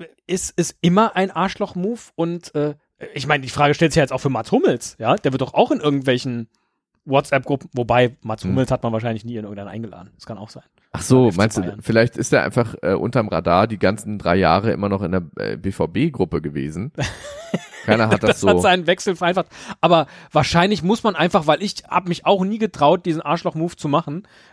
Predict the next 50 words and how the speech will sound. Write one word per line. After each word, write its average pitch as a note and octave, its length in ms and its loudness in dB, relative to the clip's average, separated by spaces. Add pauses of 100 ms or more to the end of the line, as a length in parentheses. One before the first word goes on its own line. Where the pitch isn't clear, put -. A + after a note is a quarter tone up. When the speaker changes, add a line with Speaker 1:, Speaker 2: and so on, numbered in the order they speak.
(200)
Speaker 1:
Finde E3+ 140 0
ich E3 140 -2
auch D#3+ 100 0
immer A#3 240 2
schwierig. F3+ 420 0
Wann F3+ 160 4
ist G3 220 -4
der F3 80 4
richtige F3 240 -2
Zeitpunkt? F3 440 -2 (360)
Aber C#3+ 140 -6
jetzt, - 260 -12
wo G3 80 -2
wir F3 80 -2
drüber D#3 180 -2
sprechen, - 400 -6
ich - 220 -14
scroll E3+ 320 -4
hier A3+ 100 -2
grad - 220 -12
mal E3 100 -4
durch - 460 -6 (220)
Speaker 2:
Boah, C3+ 100 -6
ich F#3+ 80 -2
Speaker 1:
und G3+ 60 0
Speaker 2:
bin, A2+ 160 0
Speaker 1:
ich - 120 -10
bin - 180 -6
hier A#3+ 120 0
Speaker 2:
ich, - 60 -2
Speaker 1:
noch, G3 220 0 (220)
Speaker 2:
ich - 160 -12
bin F#2+ 180 -6
in G#2 120 -4
so A#2 140 2
Speaker 1:
ich C3 100 2
bin A#3+ 80 0
hier A#2+ 80 6
Speaker 2:
vielen B2 80 4
Speaker 1:
noch G#3 140 4
in G3 100 4
der F#3 160 2
Speaker 2:
WhatsApp-Gruppen E3 300 -2
Speaker 1:
Gruppe A#3+ 180 6
Speaker 2:
gewesen. G2 260 -8
Speaker 1:
ein G3+ 240 2
Geschenk G3+ 560 -2
für A3 260 0
Niklas. F3 760 -4 (240)
<laughs> B3 240 -2